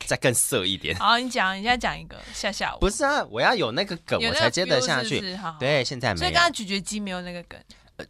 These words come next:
Speaker 1: 咀嚼肌我已经讲完了。
Speaker 2: <laughs>
Speaker 1: 而且咀嚼肌是咀嚼鸡鸡还是咀嚼鸡？
Speaker 2: 我就知道你想要讲的是这个。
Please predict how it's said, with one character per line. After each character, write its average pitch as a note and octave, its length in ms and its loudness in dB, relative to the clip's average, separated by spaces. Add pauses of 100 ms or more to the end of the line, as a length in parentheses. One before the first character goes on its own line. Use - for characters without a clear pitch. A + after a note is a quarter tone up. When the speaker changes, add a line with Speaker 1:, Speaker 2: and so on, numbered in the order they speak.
Speaker 1:
咀 F#2+ 140 -2
嚼 A2+ 100 -4
肌 D#3+ 140 0
我 C#3+ 120 4
已 A#2+ 40 2
经 B2 60 -2
讲 F#2+ 140 2
完 D2+ 120 -2
了。 E2+ 60 4 (480)
Speaker 2:
<laughs> A4+ 500 2
Speaker 1:
而 - 40 4
且 D4+ 100 6
咀 - 180 -4
嚼 A2+ 100 0
肌 E3 200 0
是 F3+ 300 2 (680)
咀 A2 140 0
嚼 G#2 180 2
鸡 B2+ 220 0
鸡 D3+ 220 -2
还 A2 140 0
是 C3 120 2
咀 G2 160 -4
嚼 D#2+ 200 -2
鸡？ D3+ 240 0
Speaker 2:
我 A#3 140 2
就 C#4+ 180 0
知 E4 200 -10
道 F#4 160 6
你 - 120 -6
想 G3 200 0
要 A#3+ 80 0
讲 B3+ 240 2
的 - 60 0
是 A#3 180 -8
这 C4+ 220 6 (160)
个。 F#3+ 420 -2